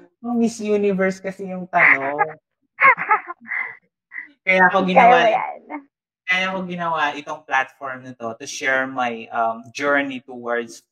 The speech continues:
Speaker 1: personal finance and, um, minimal living. So,
Speaker 2: Mm.
Speaker 1: yun yung first step ko to, towards financial literacy and personal finance siguro.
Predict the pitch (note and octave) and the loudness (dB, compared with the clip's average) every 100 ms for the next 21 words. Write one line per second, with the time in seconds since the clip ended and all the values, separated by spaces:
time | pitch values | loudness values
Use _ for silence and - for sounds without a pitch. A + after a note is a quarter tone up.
0 | _ C3 B2+ C3+ B2 A#2+ B2 A#2 A2+ A2 | _ -2 -2 -2 -6 -6 -8 -8 -8 -10
1 | A2 - B2 A#2 A2 _ _ _ _ - | -12 -20 -14 -12 -12 _ _ _ _ -4
2 | B2 B2 D3+ D3+ D3+ C#3+ C3+ B2 A#2+ A2 | -2 -2 -6 -6 -4 -2 -2 -4 -8 -12
3 | A2+ G#2+ A2 A#2 - _ _ _ - D3+ | -16 -18 -18 -20 -20 _ _ _ -6 -2
4 | C#3 C#3 A#2+ F3+ - _ _ _ _ _ | 0 -2 -6 -16 -20 _ _ _ _ _
5 | F3+ F#3+ G3 F#3+ F#3+ - D#3 D3+ D3+ - | -4 -2 -2 -6 -8 -2 0 0 -2 -4
6 | B2 - _ A2+ G#2 - _ _ _ _ | -4 -4 _ -14 -14 -14 _ _ _ _
7 | _ E3 D3 C#3+ C#3 C3 B2+ - _ _ | _ 0 2 2 0 -4 -8 -14 _ _
8 | _ _ _ _ _ - D#3+ D#3+ D3+ D3+ | _ _ _ _ _ -8 0 4 4 2
9 | D#3 C#3 C3 D3 C3+ C3+ C3 A#2+ B2 A2+ | -6 -4 -4 -8 -12 -12 -12 -12 -12 -12
10 | A#2 A#2 B2 A#2 B2 A2+ A2 - G#2+ G2+ | -12 -10 -8 -8 -8 -12 -14 -16 -20 -20
11 | G2+ G2+ - A#2 G#2+ G2+ F#2+ F#2+ | -20 -20 -20 -20 -18 -20 -20 -20